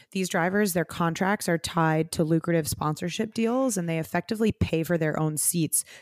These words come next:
via these deals. So currently we have Lance Stroll, who is bankrolled by his dear father, Lawrence Stroll. <laughs> Latifi gets his seat at Williams due to the money Lavazza Coffee and Safina Foods bring to the team.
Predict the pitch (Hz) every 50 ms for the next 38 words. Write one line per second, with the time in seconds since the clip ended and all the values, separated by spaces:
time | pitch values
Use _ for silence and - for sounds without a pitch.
0 | - - 160 147 165 151 151 151 156 151 143 131 - - 160 135 - - - -
1 | - - - - - - - - - - 170 - - 190 185 185 185 175 165 165
2 | 165 160 151 147 147 156 151 147 151 - - - - 254 262 269 262 254 254 247
3 | 208 214 185 170 165 156 - 214 190 - 170 170 165 - - 170 160 160 156 -
4 | - 160 156 151 139 160 156 143 - - 165 151 147 - - 247 240 240 226 233
5 | 226 226 226 - - 185 175 180 180 180 180 - - - - - - - 185 180
6 | 170 170 170 175 190 214 - 190 - 196 165 190 180 _ - - - - - _
7 | - 196 190 - - 196 180 - 208 202 175 185 175 170 - - 220 220 214 -
8 | - 214 196 - - - - 180 180 180 180 175 175 180 175 160 - - 175 170
9 | 165 165 165 165 - - 180 165 170 170 165 160 160 165 160 165 165 165 151 156
10 | 151 147 147 160 160 - - - 151 143 139 - - - 156 151 151 - - -
11 | - - - 147 147 135 - - 220 220 208 196 - - - 185 185 - - 175
12 | 170 165 - - - 175 170 165 165 160 165 160